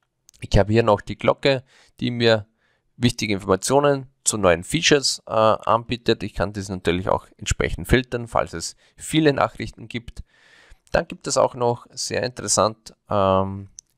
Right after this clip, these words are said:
die, der Zusammenarbeitsbereich, und zwar Diskussionen. Ich kann hier auch entsprechend Diskussionen starten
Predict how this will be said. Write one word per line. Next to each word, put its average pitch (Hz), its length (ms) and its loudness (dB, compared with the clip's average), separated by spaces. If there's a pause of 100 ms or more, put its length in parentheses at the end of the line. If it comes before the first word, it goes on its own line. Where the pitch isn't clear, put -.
(180)
die, 98 380 2 (400)
der 85 320 4
Zusammenarbeitsbereich, 110 1200 0
und 107 120 -18
zwar 85 320 0 (100)
Diskussionen. 139 680 -4 (380)
Ich - 80 -20
kann 107 220 0
hier 127 340 0
auch 95 320 2 (100)
entsprechend - 720 -8 (140)
Diskussionen 95 560 -2
starten - 600 -4